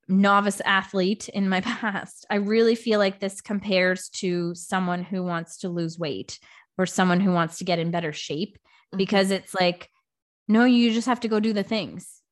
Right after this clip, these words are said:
Speaker 1: Like, just
Speaker 2: Mm-hmm.
Speaker 1: go eat healthy and exercise
Speaker 2: day.
Speaker 1: and, and keep doing that." Not
Speaker 2: Yeah.
Speaker 1: just for a week, not just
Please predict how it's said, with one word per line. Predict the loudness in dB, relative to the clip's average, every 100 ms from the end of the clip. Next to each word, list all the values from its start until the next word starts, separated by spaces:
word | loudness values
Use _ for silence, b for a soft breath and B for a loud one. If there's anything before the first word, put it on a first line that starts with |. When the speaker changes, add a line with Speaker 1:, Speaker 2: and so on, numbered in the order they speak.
| _ -14
Speaker 1:
Like, | -14 -4
just | -4 0
Speaker 2:
Mm-hmm. |
Speaker 1:
go | 4 6 6 6 4 0 -6 _ _ -10
eat | -6 -6 -8 -18 _ _ _
healthy | -4 -2 0 2 2 2
and | 0 -2
exercise | -4 -6 -4 -2 0 0 -4
Speaker 2:
day. | -8
Speaker 1:
and, | -10 -12 -20 -20 _ _ _ _ _ -6
and | -4
keep | 0 0 4
doing | 4 4 0
that." | -4 -8 -16 -20 _ _ -4
Not | 2 2
Speaker 2:
Yeah. |
Speaker 1:
just | 2 -2
for | 0 2
a | 4
week, | 4 4 4 0 -2
not | -2 0 0
just | -2 -2 -6